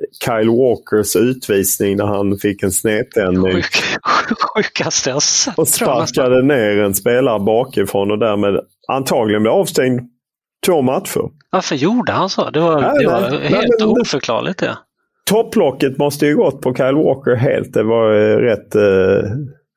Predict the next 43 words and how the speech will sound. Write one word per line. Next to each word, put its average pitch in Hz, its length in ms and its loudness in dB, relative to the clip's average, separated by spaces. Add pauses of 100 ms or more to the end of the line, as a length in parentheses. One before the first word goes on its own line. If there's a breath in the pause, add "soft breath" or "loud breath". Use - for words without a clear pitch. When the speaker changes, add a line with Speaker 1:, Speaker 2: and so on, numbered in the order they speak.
Speaker 1:
slående. 117 600 0 (120)
Speaker 2:
Men 190 120 -2
det 185 80 0
var 185 140 2
ju 185 60 0
en 185 60 -4
fantastisk 180 960 -2
se-, 190 220 0
C 233 220 0
L-omgång 160 580 0
med 151 240 0
de 151 180 0
här 139 240 0
röda 143 320 0
sk-, 165 220 -4
korten, 147 480 -2
inte 156 160 -4
bara 147 140 0
på 143 120 -2
Kyle 135 240 -2
Walker 135 420 0
utan 135 280 -2
Barellas 135 680 0
sving 151 500 0
också. - 440 -2
Och, 160 440 2
Speaker 1:
Ja. 151 200 -2 (100)
Speaker 2:
eh, 160 160 2
även 147 180 -2
de 147 160 0
här 160 300 0 (280 loud breath)
Atletico 156 760 -2
Porto 143 540 -2
med 139 160 -2
Carrasco 151 540 -2
och 143 140 2
han 156 240 0
Wendell 147 600 0
som 170 180 0
smög 156 320 -2
sig 170 140 0
in 135 100 -4
på 135 120 -6